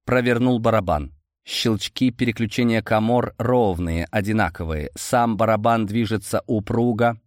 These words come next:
не провисает под собственным весом. А это говорило только об одном: понять, в какой из камор будет патрон, невозможно. Я вернул оружие Кощею. «Не ожидал, что так все завертится»,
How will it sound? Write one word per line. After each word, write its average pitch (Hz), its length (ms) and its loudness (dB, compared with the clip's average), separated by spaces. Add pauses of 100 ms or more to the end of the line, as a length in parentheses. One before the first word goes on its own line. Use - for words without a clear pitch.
(200)
не 117 180 2
провисает 113 680 0
под 107 160 -2
собственным 107 640 -2
весом. 92 640 -2
А 95 140 2
это 113 240 0
говорило 143 440 0
только 139 280 0
об 131 100 0
одном: 113 400 0
понять, 104 440 0
в - 80 -20
какой 101 380 0
из - 300 -6
камор 98 480 0
будет 80 440 -4
патрон, 107 680 -2
невозможно. 82 920 0 (120)
Я 160 220 2
вернул 147 460 0
оружие 113 520 2
Кощею. 82 640 -4 (120)
«Не 98 240 2
ожидал, 107 760 2
что - 240 -10
так 82 260 -8
все 80 200 -8
завертится», 87 1120 -2